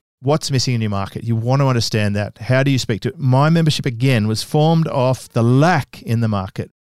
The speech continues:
The things that annoyed me that were missing, that no one else did, I made. And I spent a call yesterday morning with someone.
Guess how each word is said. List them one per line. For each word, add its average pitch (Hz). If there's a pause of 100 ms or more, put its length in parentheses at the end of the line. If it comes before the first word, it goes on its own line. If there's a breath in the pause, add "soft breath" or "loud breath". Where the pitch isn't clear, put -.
(120)
The 123
things 160
that 147
annoyed 151
me 120
that 117
were 117
missing, 123
that 120 (140)
no 151
one 170
else 143
did, 127 (320)
I 131
made. 117 (440)
And 117
I 139
spent 139
a 123
call 123
yesterday 120
morning 123
with 110
someone. 107